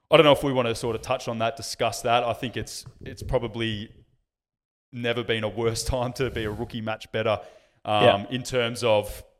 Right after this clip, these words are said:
Speaker 1: the things that can go wrong. Back in the day, you know, the worst that could happen is they just promotionally banned you, really, uh,
Speaker 2: Yeah.
Speaker 1: sort of three, four years ago.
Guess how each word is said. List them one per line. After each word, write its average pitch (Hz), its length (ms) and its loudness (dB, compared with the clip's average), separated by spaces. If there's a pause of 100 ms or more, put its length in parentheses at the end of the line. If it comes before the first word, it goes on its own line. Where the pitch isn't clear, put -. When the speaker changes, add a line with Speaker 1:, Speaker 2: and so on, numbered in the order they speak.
(140)
Speaker 1:
the 113 260 0 (120)
things 123 240 -6
that 104 120 -12
can 110 160 -10
go 110 200 0
wrong. 104 340 -4
Back 131 240 -2
in 139 80 -4
the 120 80 -2
day, 117 300 2
you 113 160 -2
know, 107 100 0
the 104 120 -4
worst 120 340 0
that 135 80 -6
could 120 160 -6
happen 113 260 -2
is 107 100 -10
they 107 120 -4
just 101 160 -14
promotionally 104 480 -4
banned 101 260 -6
you, 95 120 -8
really, 98 320 -6
uh, 95 40 0
Speaker 2:
Yeah. 110 120 4
Speaker 1:
sort 101 100 0
of 101 100 -10
three, 110 140 -4
four 101 240 -8
years 98 220 -10
ago. 95 260 -6